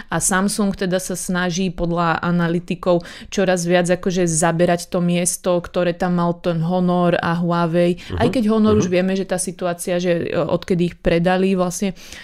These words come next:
Speaker 1: tak sú, už budú môcť mať služby Google, ale tak asi teraz možno ich
Speaker 2: Mhm.
Speaker 1: nevychádza toľko, ja neviem.
Speaker 2: Mhm, mhm. A
Speaker 1: Skrátka,
Speaker 2: čakáme na nové modely, stále nie sú?
Speaker 1: ešte, mhm, ešte normálne, že to, to ešte raz pozriem, z-,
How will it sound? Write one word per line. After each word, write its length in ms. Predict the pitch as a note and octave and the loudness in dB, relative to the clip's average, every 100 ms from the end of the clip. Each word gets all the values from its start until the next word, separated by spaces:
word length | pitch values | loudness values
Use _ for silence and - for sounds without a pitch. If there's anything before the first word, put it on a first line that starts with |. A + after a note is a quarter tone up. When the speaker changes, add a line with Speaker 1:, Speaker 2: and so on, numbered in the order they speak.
| - | -6
Speaker 1:
tak 160 | - F3 | 0 0
sú, 200 | - G3+ | 0 -2
už 180 | - G3+ | 2 2
budú 240 | E3 E3+ | 2 2
môcť 260 | G3+ G#3 G#3 | 4 4 2
mať 140 | G#3+ G#3 | 0 -2
služby 340 | - G#3+ G3 | -2 0 0
Google, 340 | F#3+ G3+ F#3+ | 2 2 2
ale 260 | F#3 F3+ F3 | 0 2 2
tak 260 | F3 F3+ F3 | 2 -2 -2
asi 300 | F3 - F3+ | -4 -4 -2
teraz 320 | F#3 E3+ E3+ | 0 0 0
možno 260 | E3 E3 | -4 -4
ich 120 | E3+ D#3+ | -4 -2
Speaker 2:
Mhm. 80 | F3 | 0
Speaker 1:
nevychádza 440 | G3+ - G3 F3+ | 2 0 0 -4
toľko, 280 | F3 E3 - | -6 -8 -8
ja 100 | - | -8
neviem. 200 | D3+ E3 | -4 -2
Speaker 2:
Mhm, 100 | C#3+ | -2
mhm. 220 | - G#2 | -2 -4
A 20 | G3 - - | -4 -10 -14
Speaker 1:
Skrátka, 280 | - G3+ - | -4 0 4
Speaker 2:
čakáme 160 | F3 | 6
na 100 | A3+ | 8
nové 160 | - G#2+ | 6 6
modely, 260 | G#2+ G#2 G2 | 4 4 2
stále 220 | - A#2+ | -2 -2
nie 140 | G2+ | -2
sú? 80 | A#2+ | -2
Speaker 1:
ešte, 480 | - G#3 - A#3 G#3+ - | -2 -2 -2 -2 -4 -2
mhm, 300 | G#3 G#3 G3+ G#3+ - - | 2 2 2 -2 -6 0
ešte 360 | G#3 A3+ - A#3+ - | 2 2 2 0 4
normálne, 460 | G#3 A3 C4 C4 | 4 6 6 4
že 120 | A#3+ A3+ | 4 4
to, 400 | A3 G3+ G3 F#3+ | 4 6 8 6
to 120 | - | 4
ešte 180 | G3+ - | 2 4
raz 200 | G3 G3+ | 2 2
pozriem, 680 | - F#3+ F#3 F#3 F#3 F#3+ F#3+ - | 0 0 2 2 2 2 2 0
z-, 220 | E3+ | -2